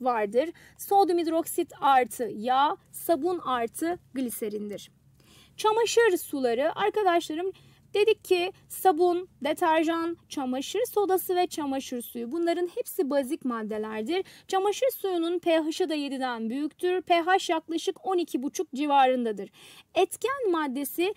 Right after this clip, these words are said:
sodyum hipoklorittir. N A C L O şeklindedir arkadaşlarım. Bunu gördüğünüz zaman çamaşır suyu diyeceğiz. Maddeleri beyazlatmak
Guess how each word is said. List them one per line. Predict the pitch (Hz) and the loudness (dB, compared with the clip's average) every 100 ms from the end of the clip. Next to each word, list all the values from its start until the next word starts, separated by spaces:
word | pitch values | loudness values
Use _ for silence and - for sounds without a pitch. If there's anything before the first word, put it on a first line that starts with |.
| - | -8
sodyum | - - 415 339 370 415 - _ 403 | -4 2 2 4 0 0 -6 _ 0
hipoklorittir. | 415 381 392 - 330 339 339 339 _ 247 269 - - _ _ _ _ _ | 2 2 0 2 2 4 2 0 _ -4 -4 -4 -16 _ _ _ _ _
N | 262 339 | 0 2
A | 370 | 4
C | 330 | 4
L | 359 359 370 330 | 4 6 6 6
O | 359 | 6
şeklindedir | 370 311 285 247 233 226 | 6 0 -6 -6 -4 -4
arkadaşlarım. | 233 233 233 233 262 339 349 | -4 -4 -6 -6 -6 -6 -4
Bunu | 349 | -2
gördüğünüz | 339 349 285 262 254 | 4 4 4 -2 -6
zaman | 277 311 339 | -4 -2 -2
çamaşır | 370 339 311 311 311 | -2 -2 -2 -2 -6
suyu | - 233 | -6 -8
diyeceğiz. | 214 220 277 370 - - _ | -8 -4 0 -2 -4 -18 _
Maddeleri | 254 359 370 392 415 | 0 2 4 6 6
beyazlatmak | 392 370 370 359 370 - 330 349 | 6 6 8 6 2 0 -2 -2